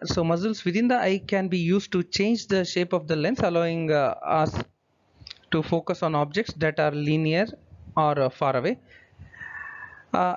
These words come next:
an image is focused, uh, onto retina, causing rods and cones to become excited, which ultimately sends signals to the brain.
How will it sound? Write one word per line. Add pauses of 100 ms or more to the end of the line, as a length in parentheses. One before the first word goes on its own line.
an
image
is
focused,
uh,
onto
retina, (180)
causing
rods
and
cones
to
become
excited, (140)
which
ultimately
sends
signals
to
the (240)
brain.